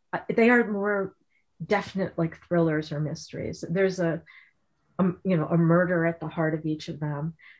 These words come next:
and cr-, you know, crime. I, I feel as if many of my novels have had aspects of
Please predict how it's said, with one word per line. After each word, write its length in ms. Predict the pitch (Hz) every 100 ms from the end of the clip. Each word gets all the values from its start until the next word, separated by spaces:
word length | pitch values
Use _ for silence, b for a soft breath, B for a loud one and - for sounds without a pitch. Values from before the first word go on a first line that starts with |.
| _ -
and 200 | 170 165
cr-, 160 | - -
you 80 | 190
know, 140 | 151
crime. 680 | 143 - 156 156 156 156 165 b b b b -
I, 180 | 190 -
I 100 | 160
feel 260 | - 302 403
as 140 | 381
if 200 | 220 -
many 360 | 175 185 196 220
of 160 | 202 190
my 100 | 175
novels 540 | 170 165 160 160 -
have 140 | 170
had 260 | 160 165 -
aspects 720 | 160 185 - 233 240 - - -
of 320 | 202 202 196